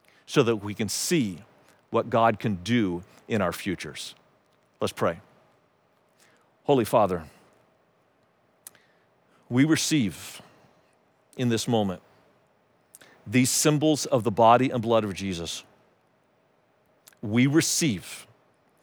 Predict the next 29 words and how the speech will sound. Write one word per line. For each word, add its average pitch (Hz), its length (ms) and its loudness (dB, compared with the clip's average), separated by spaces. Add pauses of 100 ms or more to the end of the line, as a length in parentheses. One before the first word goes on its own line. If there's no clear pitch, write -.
(180)
the 120 80 -2
sacrifice 147 680 4
that 143 160 0
you 143 200 2
made 139 280 6
for 156 200 0
us - 400 -2 (1400)
in 123 140 -2
hopes - 680 2 (160)
that 120 220 2
what 131 220 0 (600)
you 151 180 2
will 135 160 6
do 127 300 2
through 180 480 2
us - 540 -2 (720)
for 139 160 2
the 113 80 -2
salvation 123 640 2
of 110 160 -2
others. 92 640 -4 (840)
With 113 140 -2
grateful 143 360 4
hearts, - 560 0 (760)
we 110 120 -2
pray 117 280 2
in 107 80 -4
Christ's 113 360 2
name. 82 180 -6